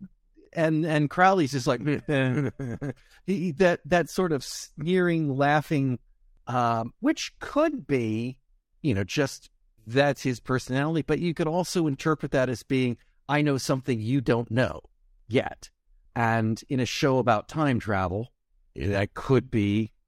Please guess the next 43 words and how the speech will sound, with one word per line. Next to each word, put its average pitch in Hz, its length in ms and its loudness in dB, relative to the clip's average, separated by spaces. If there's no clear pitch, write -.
that 113 240 -2
could 131 200 2
have 117 160 -2
something 110 400 -2
to 107 120 -6
do 123 240 2
with 92 180 -4
it. - 220 -16
Um, 104 440 -2
it 208 160 2
was, 254 280 -2
I, - 80 -8
I 214 100 2
would 247 180 -2
say 233 120 2
I 214 100 6
didn't 202 260 2
entertain 185 480 0
it 156 140 -2
more 160 240 -2
than, 143 160 -2
say, 156 240 0
a 107 220 2
ten, 160 540 0
fifteen 165 480 -2
percent 147 340 -2
possibility, 147 720 0
but 147 180 2
I 147 60 0
saw 151 380 4
it - 100 -4
in 127 100 -4
a 120 60 -4
couple 143 420 -2
of 120 100 -2
his 123 500 -2
responses 117 840 0
and 101 100 -2
s-, - 200 -12
mostly 190 380 0
in 147 80 2
his 120 140 -2
smirks. - 640 -6